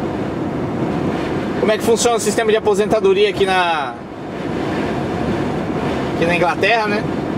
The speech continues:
Na Inglaterra, na maior, maior parte da Europa, né? Que é quase tudo igual agora. Alguns países têm uns anos a mais, outros têm alguns anos a menos, mas digamos que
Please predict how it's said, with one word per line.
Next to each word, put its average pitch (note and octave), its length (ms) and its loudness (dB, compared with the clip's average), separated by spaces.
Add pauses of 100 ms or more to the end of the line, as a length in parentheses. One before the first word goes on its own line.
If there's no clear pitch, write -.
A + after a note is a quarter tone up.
(200)
Na - 60 0
Inglaterra, F3 360 2
na F#3 120 -2
maior, A#3 420 2
maior A3+ 260 4
parte G#3 300 0
da G3 60 4
Europa, F#3+ 380 2
né? F3 100 0
Que F3 120 0
é - 20 -4
quase F#3+ 280 0
tudo F3+ 140 2
igual F3+ 320 4
agora. F3 300 4 (2250)
Alguns F#3 300 2
países G3+ 500 2
têm A3 140 4
uns F#3+ 240 2
anos F#3+ 260 0
a A3 100 2
mais, G3+ 480 0
outros F#3+ 300 4
têm G3 140 0
alguns F3 480 0
anos F3+ 320 2
a A3 100 4
menos, G#3 400 2
mas G3+ 480 0
digamos G3+ 460 0
que G#3+ 280 4